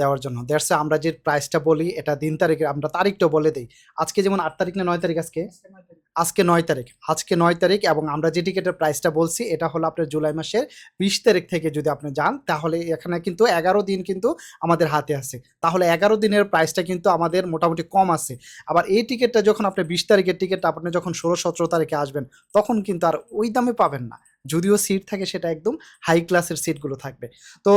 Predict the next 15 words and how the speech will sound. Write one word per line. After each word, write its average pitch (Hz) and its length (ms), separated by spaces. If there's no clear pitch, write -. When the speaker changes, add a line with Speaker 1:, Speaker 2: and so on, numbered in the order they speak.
Speaker 1:
সর্বশেষ 226 440
আমি 208 160
আপনাদেরকে 196 440
বলবো, 185 220
আমরা 160 300
সর্বদাই 185 540
চেষ্টা 185 320
করি 175 160
আপনাদেরকে 160 420
কম 190 260
প্রাইসের 165 300
মধ্যে 151 240
টিকিটগুলো 147 480
দেওয়ার 143 280
জন্য, 143 200